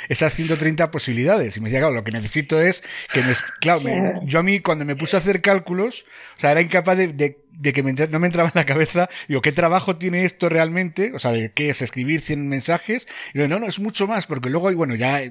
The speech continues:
Speaker 1: era, era, era lógico, era para tener una persona allí ocho horas al día, a lo mejor durante un par de años. O sea, y por eso al
Speaker 2: Claro.
Speaker 1: final no salió,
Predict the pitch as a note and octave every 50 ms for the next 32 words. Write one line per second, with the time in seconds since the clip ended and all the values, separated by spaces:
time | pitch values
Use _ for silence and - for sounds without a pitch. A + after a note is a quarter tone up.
0 | - - - - - C3 C#3+ D#3 D#3+ E3 D#3+ D#3+ D#3 D#3 D#3+ D#3+ D#3+ D3+ D3+ D#3
1 | D#3 F3 F#3 F3 D#3+ D3 C3 - A#2+ B2 B2+ D3 C#3+ C#3 D3 C3+ A#2+ B2 B2 C3
2 | C3 C#3 C3 A#2+ - A2+ G#2+ - A#2+ A#2 A2+ A2+ B2+ C#3+ D#3 - - - - -
3 | - B2 A#2+ - C3+ C3 C3 - C3 B2 B2 C3 C#3 D3+ D3 C3+ B2 A2+ C3+ C3+
4 | C#3 B2+ B2 A#2 A2 C3 B2+ A#2+ B2 A#2+ A#2 A2 G#2+ G#2+ G#2+ G2+ G2 F#2 F2+ -
5 | - - - - - - - - - A#2 A2+ A2 - A#2 B2 - C#3+ C3+ B2 -
6 | B2+ C3 C3 C#3 C3+ - - B2+ B2 C#3+ B2+ A2